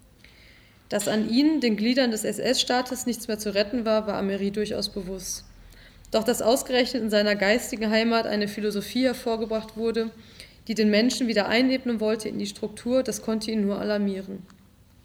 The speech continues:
Ich zitiere Ameri: „Man fand das großartig, fantastik, enorm, diese Verramschung des Menschen und seiner ihn als Menschen erst begründenden Freiheit. Dupont, Dubois, Duval wurden vom Diskussionstisch gefegt. Marionetten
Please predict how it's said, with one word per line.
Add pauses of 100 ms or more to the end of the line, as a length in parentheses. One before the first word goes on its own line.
(380)
Ich
zitiere
Ameri: (720)
„Man
fand
das
großartig,
fantastik,
enorm,
diese
Verramschung
des
Menschen
und
seiner
ihn
als
Menschen
erst
begründenden
Freiheit. (640)
Dupont,
Dubois,
Duval
wurden
vom
Diskussionstisch
gefegt. (400)
Marionetten